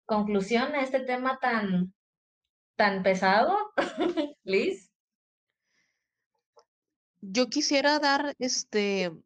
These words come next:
Speaker 2: una conclusión, eh,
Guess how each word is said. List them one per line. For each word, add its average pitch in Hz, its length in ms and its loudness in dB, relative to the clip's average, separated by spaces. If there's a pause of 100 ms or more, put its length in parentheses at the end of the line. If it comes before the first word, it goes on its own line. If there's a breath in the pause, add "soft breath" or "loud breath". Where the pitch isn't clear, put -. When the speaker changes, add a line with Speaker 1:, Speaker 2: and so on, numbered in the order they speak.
(380)
Speaker 2:
una 214 280 0
conclusión, 214 1160 -4
eh, 170 400 -8